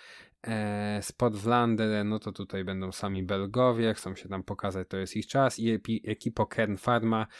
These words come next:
e, Hiszpanie, którzy tam pewnie jadą w miarę, e, w miarę za karę. E, także, e, także co? E, w-, jak to te Ardeny? Jakoś nie, nie emocjonuje mnie, nie mamy tutaj od-, oddzielnego odcinka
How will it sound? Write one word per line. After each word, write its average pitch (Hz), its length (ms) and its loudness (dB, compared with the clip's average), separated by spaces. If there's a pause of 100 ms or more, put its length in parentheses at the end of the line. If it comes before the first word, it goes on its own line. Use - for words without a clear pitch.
(240)
e, 104 260 -4
Hiszpanie, 104 540 -2
którzy 98 240 -8
tam 101 160 -6
pewnie 98 260 -2
jadą 95 300 -4
w 92 40 -10
miarę, 92 340 -2 (1080)
e, 120 180 2
w 104 60 -2
miarę 107 300 2
za 104 160 2
karę. - 320 -2 (300)
E, 120 240 2
także, - 400 0 (220)
e, 120 560 0
także 143 360 0
co? 107 180 0
E, 127 560 0
w-, - 560 -8
jak 151 240 6
to 127 140 4
te 123 140 6
Ardeny? 117 360 6
Jakoś - 320 -2
nie, 113 280 4
nie 110 160 4
emocjonuje 110 540 4
mnie, 104 100 4
nie 107 80 4
mamy 104 220 4
tutaj 101 180 0
od-, 98 200 -4
oddzielnego 104 480 2
odcinka 101 520 0